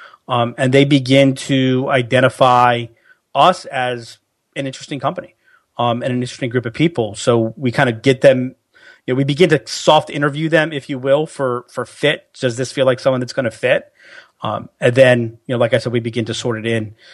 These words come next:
and, and ultimately move to a full-scale hiring process. So, yeah, it's a lot of relationship management. Um, we, we haven't gotten it to the point where it's a fully workflow function nurturing process yet. Um, the problem that we've had over the last six months is that the need to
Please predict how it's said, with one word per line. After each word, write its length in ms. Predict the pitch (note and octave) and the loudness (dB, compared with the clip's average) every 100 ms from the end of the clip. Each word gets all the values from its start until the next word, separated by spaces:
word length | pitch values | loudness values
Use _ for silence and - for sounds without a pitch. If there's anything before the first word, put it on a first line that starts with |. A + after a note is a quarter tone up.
| _ - | _ -6
and, 140 | B2+ | -2
and 160 | D3+ C#3+ | -2 4
ultimately 460 | D3 C3+ A#2+ A2+ | 6 4 0 -4
move 200 | A2+ A2+ | -4 -4
to 80 | - | -4
a 40 | G#2+ | -4
full-scale 380 | A2+ G#2 A#2 | -4 -2 -2
hiring 300 | G#2+ A2 A2+ | 0 0 -2
process. 380 | A2 G#2 G2+ A#2 | -2 -4 -2 0
So, 80 | - | 6
yeah, 120 | E3+ | 6
it's 100 | B2+ | 6
a 40 | B2+ | 6
lot 240 | C3+ E3 | 6 6
of 100 | F3 | 6
relationship 480 | C#3+ B2+ - C#3 E3 | 2 -2 -2 -8 -6
management. 640 | D3 D#3 D3+ D#3+ D#3 - _ - - _ | -2 -2 -4 -4 -6 -8 _ -20 -20 _
Um, 420 | C3 B2 A2+ A2 - | 2 2 2 -4 -10
we, 240 | C#3 D3+ - _ - - _ _ | -4 -4 -4 _ -20 -20 _ _
we 200 | D#3 C#3+ | 2 2
haven't 500 | C3+ F3 G3+ A3+ G3 | 4 4 4 4 2
gotten 260 | D#3+ D#3+ E3 | 2 4 2
it 60 | |
to 80 | D3+ | -8
the 80 | C3+ | -8
point 260 | - D#3 E3 | -4 -4 0
where 160 | C3+ | 0
it's 140 | B2 B2+ | 0 -2
a 100 | A2+ | -8
fully 680 | - - D3+ D3 C#3 C3+ - - _ - | -8 0 0 0 -2 -6 -12 -20 _ -12
workflow 540 | B2+ C3+ C#3 - C#3 C3 | 4 4 4 6 4 6
function 540 | - C#3 B2 C#3 B2+ | 2 0 -2 -8 -4
nurturing 380 | A#2+ A#2 C#3 C#3 | -6 -2 -4 0
process 500 | C#3+ D3 - D3+ - | 2 2 0 -4 0
yet. 340 | D#3+ E3+ - _ - _ _ - | 2 0 -2 _ -20 _ _ -8
Um, 280 | A#2+ A2+ A2+ | -6 -6 -8
the 160 | C3 B2 | -8 0
problem 320 | C#3+ C3+ C3+ | 4 4 2
that 60 | |
we've 120 | B2+ C3 | -2 -2
had 220 | C3 B2+ | 0 0
over 160 | A#2+ | -2
the 60 | A#2 | 0
last 200 | A#2+ B2 | 0 0
six 220 | C3 - | -4 -4
months 220 | C3 B2+ | -4 -4
is 180 | B2 G#2 | -6 -6
that 180 | A#2+ B2+ | -6 -4
the 80 | B2 | 0
need 260 | B2 C3 | 0 2
to 280 | A#2+ A#2 - | 4 2 0